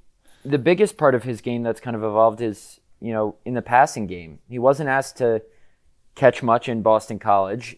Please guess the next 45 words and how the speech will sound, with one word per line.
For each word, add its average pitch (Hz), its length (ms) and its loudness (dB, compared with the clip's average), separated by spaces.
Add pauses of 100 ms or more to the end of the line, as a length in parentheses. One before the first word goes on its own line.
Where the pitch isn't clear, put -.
He 113 120 -6
wasn't 131 300 2
asked 127 180 -6
to 131 60 -4
do 120 140 2
it 117 60 -6
much 113 220 -6
last 104 340 2
year 107 140 -2
because 107 360 -4
Aaron 110 180 -4
Jones 104 260 -10
and 107 120 -8
Jamal 101 240 -2
Williams 101 360 -2
do 101 140 -4
it 98 80 -4
really 95 240 -2
well. 95 320 -2
But, 101 320 -4 (580)
you 107 60 -8
know, 107 80 2
Rodgers 120 540 4
and 113 120 -6
LaFleur 123 400 0
and 117 80 -4
Dillon 123 280 -2
have 113 100 -8
all 117 120 4
talked 120 280 0
about 107 240 0
how 110 300 -2 (460)
that's 131 280 2
where 127 160 2
he's 113 220 -8
grown 113 300 0
the 101 60 -4
most 104 300 -2
probably. 95 320 -4
And 107 100 -8
you 104 100 -8
saw 131 300 4
it 120 160 4
on 104 240 -6
that, 101 300 -4